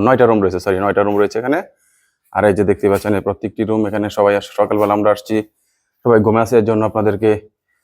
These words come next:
বাড়ির ভেতর দেখাতে পাচ্ছি না। টোটাল নয়টি রুম সহ পাঁচ শতাংশ জমি। যারা খুঁজছেন যে একদম রেডিমেড আপনার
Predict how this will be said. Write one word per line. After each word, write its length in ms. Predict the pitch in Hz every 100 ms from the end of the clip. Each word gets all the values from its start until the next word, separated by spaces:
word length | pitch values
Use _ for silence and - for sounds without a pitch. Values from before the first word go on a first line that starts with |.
| _
বাড়ির 200 | 104 107
ভেতর 220 | 98 107
দেখাতে 300 | 110 107 117 110
পাচ্ছি 220 | 107 113
না। 100 | 127 190 - - _ _ _ _ _ _ _ _ _ _ _ _ _ _ _ _ _ _ - _ _ _ _ _ _ _ -
টোটাল 220 | 123 143
নয়টি 320 | 131 135 135
রুম 140 | 139 131
সহ 300 | - 117 139
পাঁচ 200 | 127 120
শতাংশ 340 | 120 113 107
জমি। 300 | 117 101 120 190 _
যারা 180 | 104 107
খুঁজছেন 360 | 117 - 123 117
যে 80 | 117
একদম 360 | 104 110 113 107 _ _ _ _ 117
রেডিমেড 460 | 113 123 123 110
আপনার 340 | - 104 110